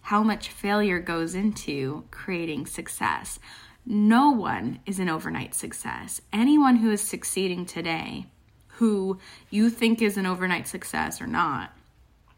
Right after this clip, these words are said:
worked so hard behind the scenes and failed so much behind the scenes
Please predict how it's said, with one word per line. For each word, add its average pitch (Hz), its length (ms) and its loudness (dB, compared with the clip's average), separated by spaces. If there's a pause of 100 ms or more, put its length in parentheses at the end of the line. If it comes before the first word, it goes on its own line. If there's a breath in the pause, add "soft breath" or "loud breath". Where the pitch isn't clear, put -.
(640 loud breath)
worked 208 380 2
so 269 760 0
hard 208 760 2
behind 190 440 -2
the 196 80 -2
scenes 214 520 -6
and 202 180 -4
failed 180 460 -4
so - 320 -8
much 220 400 2
behind 180 300 -8
the 170 60 -10
scenes 160 540 -8